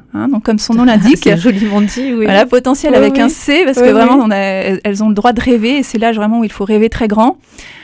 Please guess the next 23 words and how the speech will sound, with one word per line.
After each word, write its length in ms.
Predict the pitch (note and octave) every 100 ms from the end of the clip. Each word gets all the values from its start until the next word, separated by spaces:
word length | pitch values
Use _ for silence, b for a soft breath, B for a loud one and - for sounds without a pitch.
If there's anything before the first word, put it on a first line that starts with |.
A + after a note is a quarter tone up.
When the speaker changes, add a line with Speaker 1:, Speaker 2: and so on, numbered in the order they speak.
| B -
Speaker 1:
Euh, 420 | G3+ G3 F#3 F#3 -
et 140 | G#3+
dans 140 | G3+ A#3+
ce 80 |
parcours, 520 | - B3+ - D#4 D#4+ -
on, 640 | G#3 G3+ G3 F#3 - - -
il 100 | G#3
y 40 |
a 40 | G#3+
une 60 |
progression, 600 | G#3+ D#4 C#4 C4 - D#4
donc 180 | F4 A3
on 40 | G#3+
les 160 | G#3+
amène 260 | A#3+ C4 B3+
à 100 | G#3+
se 140 | -
dire, « 220 | A#3+ A#3 A#3
Je 80 | A3
suis 220 | - A3+
une 120 | A3
personne 460 | - D#4+ - D4+ B3+
humaine, 440 | A3 G#3 C4+ F3